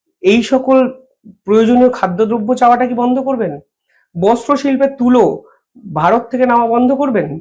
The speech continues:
ভারত দিনের পর দিন অর্থবর্ষে আপনাদের জন্য প্রায় দেড়শো থেকে দুশো কোটি টাকা ফান্ডিং বরাদ্দ করে, সেটা কি আপনারা বন্ধ করবেন?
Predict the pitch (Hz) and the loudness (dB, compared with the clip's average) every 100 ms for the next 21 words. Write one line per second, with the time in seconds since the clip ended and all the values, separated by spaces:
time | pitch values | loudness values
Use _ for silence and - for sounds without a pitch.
0 | - _ _ _ _ 170 196 247 269 190 | -16 _ _ _ _ 0 2 2 -2 -6
1 | 180 233 269 277 269 269 262 214 277 262 | -4 2 2 2 2 2 2 -2 -4 -2
2 | - 202 - 254 254 254 - 226 226 233 | -2 -2 -2 0 2 0 0 -2 -2 -4
3 | 240 214 254 254 254 254 196 214 226 - | -2 0 0 0 2 0 0 0 0 -2
4 | 262 262 240 220 214 262 254 254 247 240 | -6 -4 -4 -4 -6 -4 -4 -2 -4 -2
5 | 233 233 277 302 254 233 208 202 165 - | 0 2 2 2 2 0 -2 -2 -2 -6
6 | _ _ _ _ _ - - 220 240 254 | _ _ _ _ _ -10 -2 0 2 2
7 | 254 247 247 262 262 247 175 | 2 2 2 2 2 0 -2